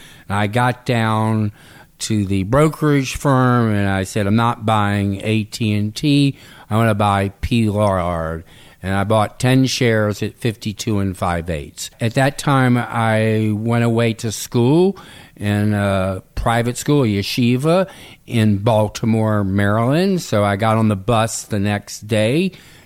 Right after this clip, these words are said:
to go to Baltimore, and I got off at two o'clock at night in Norfolk, and I got the Norfolk newspaper.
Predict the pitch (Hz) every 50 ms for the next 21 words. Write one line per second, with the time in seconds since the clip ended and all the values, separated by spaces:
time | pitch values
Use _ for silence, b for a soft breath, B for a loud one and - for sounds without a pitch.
0 | B B _ _ - - 107 101 120 120 117 117 113 104 - - 113 90 - 113
1 | 107 104 113 113 - - 127 131 139 151 160 170 175 185 180 B B B B B
2 | B B B B - 110 110 113 113 117 117 117 117 131 127 131 127 127 127 120
3 | - 120 117 - - - 170 156 147 135 - - - 143 120 117 113 110 - 120
4 | 113 104 - 123 107 107 104 95 92 87 80 - - - 107 98 104 110 110 107
5 | 104 98 - - 82 78 76 80 - - - - 98 95 98 98 98 98 95 110
6 | 107 104 - - 110 107 110 113 117 - - - 113 107 107 - - - 123 147
7 | 147 135 - - - 90 80 - - - 76